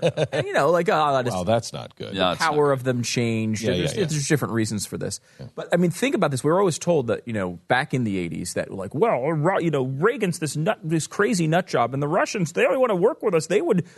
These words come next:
Speaker 1: they would go with these, these treaties if we'd let them." Uh, when we had thirty-two thousand in the, in the mid sixties,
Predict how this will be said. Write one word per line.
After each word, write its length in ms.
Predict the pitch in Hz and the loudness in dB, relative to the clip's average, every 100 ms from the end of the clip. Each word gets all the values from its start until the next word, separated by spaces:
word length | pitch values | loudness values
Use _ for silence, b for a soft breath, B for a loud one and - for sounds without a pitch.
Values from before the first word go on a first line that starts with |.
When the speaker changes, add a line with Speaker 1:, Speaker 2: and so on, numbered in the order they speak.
| B | B
Speaker 1:
they 160 | 170 311 | 2 2
would 180 | 208 | 4
go 180 | 151 277 | 4 4
with 140 | 294 170 | 4 2
these, 280 | 165 139 127 | 0 0 -4
these 400 | 131 147 127 - - | 0 0 0 -8 -8
treaties 440 | - 302 294 160 | -2 0 2 2
if 120 | 147 175 | 2 0
we'd 160 | 151 | 2
let 240 | 185 269 - | 2 2 -2
them." 220 | 95 113 _ b b b b _ 139 | -2 -4 _ b b b b _ 0
Uh, 200 | 135 - - _ _ _ _ _ _ - - | 2 0 -6 _ _ _ _ _ _ -14 0
when 240 | 160 175 | 2 4
we 280 | 226 320 262 | 4 2 0
had 340 | 196 208 175 | 0 0 2
thirty-two 360 | 208 208 202 180 | 2 2 0 2
thousand 380 | - 165 127 110 | 2 2 0 0
in 100 | 113 | 0
the, 140 | - | 0
in 60 | 120 | 0
the 60 | |
mid 200 | 120 127 | 0 0
sixties, 480 | - 135 - 95 90 | 0 -2 -2 -6 -8